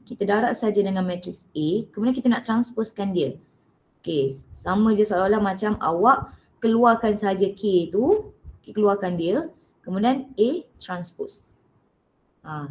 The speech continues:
so K tu dia tak effect lah, dia tak ada K transpose eh, tak ada. K tu constant je, so kita boleh ignore sekejap constant, tapi matrix tu dia akan jadi transpose. Okey. Semua okey dengan properties of transpose matrix? <coughs>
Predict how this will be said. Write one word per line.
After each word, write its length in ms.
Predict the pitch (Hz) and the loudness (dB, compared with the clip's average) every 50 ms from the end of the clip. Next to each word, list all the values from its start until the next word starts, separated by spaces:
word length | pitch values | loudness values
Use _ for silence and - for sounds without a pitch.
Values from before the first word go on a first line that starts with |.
| - | -14
so 160 | - - 202 202 | -10 -10 -8 -2
K 240 | - 220 220 214 | 2 4 4 4
tu 80 | 220 233 | 4 4
dia 80 | 220 214 | 2 2
tak 160 | 202 - - | 2 0 -2
effect 320 | 208 - - 196 - 196 | -2 -4 -4 -4 -2 0
lah, 80 | 214 196 185 | 0 0 0
dia 80 | 190 190 | -2 -2
tak 160 | - - - | -2 -2 -2
ada 80 | - - | -4 -6
K 160 | - - 180 | -4 -4 -4
transpose 560 | 175 170 170 170 175 170 - - 165 165 175 | -4 -4 -8 -8 -8 -10 -8 -10 -10 -8 -8
eh, 160 | 196 202 196 - - | -10 -10 -12 -12 -8
tak 160 | - - - | -8 -4 0
ada. 80 | - - - - - - - - _ _ _ _ _ _ - | 0 0 0 0 -6 -12 -14 -18 _ _ _ _ _ _ 0
K 240 | - 214 208 208 | 4 4 4 4
tu 80 | 214 220 | 4 0
constant 480 | - 202 202 214 202 - - 226 214 196 | 0 2 2 0 0 2 2 2 4 2
je, 80 | 165 | 2
so 160 | 156 - 208 | -2 -4 -6
kita 160 | 202 - - 190 | -10 -8 -6 -2
boleh 320 | 185 185 185 185 180 - - - - | 0 2 2 2 0 -2 -8 -12 -14
ignore 320 | 185 - - 220 226 214 - | -10 -2 2 2 2 2 2
sekejap 320 | - 190 175 180 - - | -2 -2 -2 -2 -2 -4
constant, 560 | 175 170 170 160 - - 262 285 - - - | -6 -6 -6 -6 -2 2 2 2 2 0 -6
tapi 240 | - 180 175 - 233 | -6 -6 -2 2 2
matrix 400 | 226 208 196 202 202 - 202 - | 4 4 2 0 -2 -4 -6 -4
tu 80 | - 262 | -2 0
dia 160 | 226 214 202 | 2 2 2
akan 160 | 202 196 190 | 0 0 0
jadi 160 | 185 180 180 | 0 0 -2
transpose. 720 | 180 - 160 156 156 156 - - - - - - - _ _ _ _ _ - - _ _ _ - | -4 -6 -8 -8 -8 -10 -12 -14 -14 -16 -16 -18 -20 _ _ _ _ _ -20 -20 _ _ _ -20
Okey. 240 | - - - 240 - - - - _ _ _ _ - - - _ _ _ _ _ _ _ _ _ _ _ _ _ _ _ - - - - | -20 -16 -16 -16 -18 -18 -20 -20 _ _ _ _ -18 -18 -18 _ _ _ _ _ _ _ _ _ _ _ _ _ _ _ -20 -20 -20 -14
Semua 480 | - - 220 220 220 233 240 240 240 | -4 2 6 8 8 10 10 8 8
okey 320 | 240 - 330 370 466 - 254 | 6 4 4 4 4 4 4
dengan 880 | 226 247 240 240 240 247 240 240 240 240 240 240 240 240 240 240 240 | 4 6 8 8 8 8 8 8 8 8 8 8 6 6 6 6 6
properties 480 | 240 233 240 233 233 220 - 247 240 - | 6 4 0 0 -2 -4 -4 -4 -6 -2
of 240 | - - 233 - - - - - | 0 -2 -2 -2 -6 -14 -12 -6
transpose 560 | - 226 220 240 240 - - 247 247 240 - | -2 0 2 2 0 0 -2 -4 -4 0 2
matrix? 560 | 233 233 233 240 - 440 453 - - - - _ _ _ _ _ _ _ _ _ _ _ _ _ _ _ _ _ _ _ _ _ _ _ _ _ _ _ _ _ | 0 0 2 0 -2 -2 -2 -4 -14 -18 -20 _ _ _ _ _ _ _ _ _ _ _ _ _ _ _ _ _ _ _ _ _ _ _ _ _ _ _ _ _
<coughs> 80 | - | 4